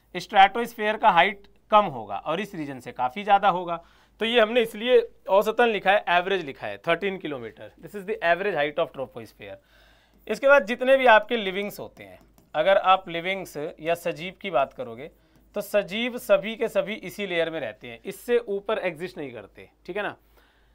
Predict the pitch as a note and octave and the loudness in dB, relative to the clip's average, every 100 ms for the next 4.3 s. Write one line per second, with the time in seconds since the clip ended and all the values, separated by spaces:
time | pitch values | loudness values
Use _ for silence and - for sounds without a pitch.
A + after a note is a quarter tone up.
0 | _ _ _ F3+ F3+ A3 G#3 A#3+ A3+ G3 | _ _ _ -10 -4 -2 -2 -2 -2 -2
1 | G3+ A3+ G#3+ G3 G#3+ G#3 F3 F3+ F3 D#3+ | -2 -4 -8 -8 -6 -2 -2 -2 -4 -8
2 | G#3 G3+ F#3+ C#3+ F3 F3 G3 G3 F3 F3 | -6 -2 -2 -2 -6 -6 -6 -2 -2 -2
3 | D#3 E3+ F3 F#3+ F3+ E3+ E3 C3+ A#2 A2 | 0 0 -2 -6 -4 -4 -6 -10 -12 -14
4 | - C3+ | -8 -8